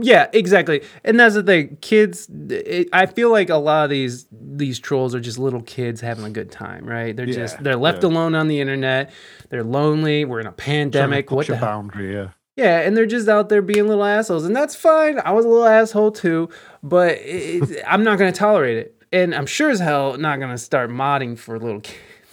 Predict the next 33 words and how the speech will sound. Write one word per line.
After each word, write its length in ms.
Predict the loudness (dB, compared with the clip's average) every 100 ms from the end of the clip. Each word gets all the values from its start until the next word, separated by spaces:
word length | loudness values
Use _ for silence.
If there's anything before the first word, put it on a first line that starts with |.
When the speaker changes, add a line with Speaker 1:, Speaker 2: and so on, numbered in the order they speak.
| _ -18
Speaker 1:
It's 380 | -18 -18 -20 -2
just, 340 | 2 2 0 -12
first 440 | -12 -4 2 4
of 60 | 6
all, 60 | 6
I 60 |
don't 140 | 6 6
have 120 | 4
time. 440 | 0 2 2 2 -4 -18 _
Second 340 | 0 2 4
of 80 | 2
all, 240 | 2 0 -4 _ _
it's 120 | -6 -4
just 160 | 0
not 160 | 2 2
a 40 |
good 100 | 2
look. 340 | 2 4 2 -2 -20
Somebody 480 | -4 0 4 4 2 2
asked 340 | 4 4 4
me 160 | 2 4
the 140 | 4
other 160 | 2 2
day 280 | 2 2 2
if 300 | -2 -2 2
they 200 | 2 2
should, 500 | 2 2 2 -2 -10 -2
um, 500 | 0 2 0 -2 -8 _ _ -4
if 140 | -2 0
they 600 | -4 0 4 6 6 4
should 340 | -2 0 0
have 300 | 0 0 -2
sex 640 | -4 2 4 4 0 -16